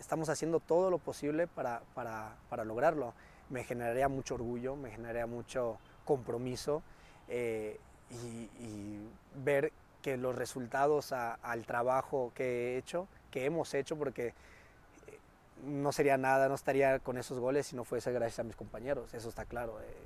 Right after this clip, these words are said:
yo solo estoy allá, eh, una pieza más, pero, pero sé que gracias a, a, a la ayuda de,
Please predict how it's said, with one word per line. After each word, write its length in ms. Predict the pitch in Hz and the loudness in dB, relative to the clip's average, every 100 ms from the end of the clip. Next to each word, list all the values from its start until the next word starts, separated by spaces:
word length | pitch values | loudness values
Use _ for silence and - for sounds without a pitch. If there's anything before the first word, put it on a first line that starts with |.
| 117 | -4
yo 120 | 120 | -4
solo 480 | - 127 127 120 117 | -2 0 2 2 -2
estoy 340 | - - 131 | -4 -2 2
allá, 380 | 117 117 120 123 - - - - - | 2 2 0 0 -6 -16 -16 -16 -6
eh, 400 | 135 117 120 - - - - | -2 -2 -4 -8 -16 -20 -8
una 160 | 139 127 | -4 -2
pieza 280 | 131 - | -2 -2
más, 280 | 113 123 - - - | -4 -6 -10 -16 -14
pero, 460 | - 117 117 113 110 - | -6 -2 -2 -2 -4 -6
pero 180 | 123 117 | -8 -6
sé 200 | - 127 | -6 -6
que 220 | - 127 | -2 -2
gracias 380 | 117 117 113 131 | 0 -2 -2 -2
a, 400 | 120 113 - 113 | -2 -2 -6 -8
a, 60 | 113 - 113 | -8 -10 -10
a 80 | |
la 80 | 117 | -8
ayuda 320 | 110 120 131 | -4 0 4
de, 260 | 127 110 113 | 4 0 -6